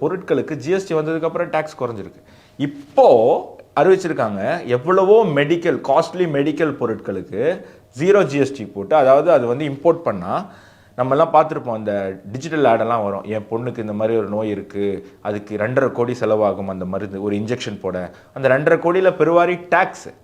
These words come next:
இப்ப கவர்மெண்ட் என்ன பண்ணுதுன்னா, அந்த டாக்ஸை ரிமூவ் பண்ணிடுச்சு, ஜீரோல கொண்டு வந்திருக்கு.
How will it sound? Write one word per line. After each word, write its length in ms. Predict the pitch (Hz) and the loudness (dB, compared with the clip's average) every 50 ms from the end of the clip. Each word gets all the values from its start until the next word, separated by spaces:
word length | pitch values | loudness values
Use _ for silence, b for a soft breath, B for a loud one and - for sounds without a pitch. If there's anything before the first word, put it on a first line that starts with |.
| _ _ - | _ _ -12
இப்ப 140 | - 139 160 | -4 -2 0
கவர்மெண்ட் 360 | 147 151 165 208 233 247 220 | 4 6 6 6 6 4 2
என்ன 160 | 190 180 196 | 2 2 2
பண்ணுதுன்னா, 240 | 190 180 165 156 156 | 2 2 2 0 0
அந்த 260 | 170 208 220 190 165 - | 0 0 -2 -2 -2 0
டாக்ஸை 280 | - 196 254 277 - - | 2 2 2 2 0 2
ரிமூவ் 440 | 214 208 202 202 208 233 262 262 214 | 2 2 2 2 0 0 0 0 2
பண்ணிடுச்சு, 480 | 202 147 113 98 92 - - 117 120 | 0 0 0 -4 -8 -12 -14 -8 -4
ஜீரோல 280 | 190 262 269 262 233 180 | -2 4 4 6 6 4
கொண்டு 240 | - 147 131 110 101 | 2 0 -2 -2 -2
வந்திருக்கு. 320 | 95 87 90 - - - | -4 -4 -8 -16 -20 -20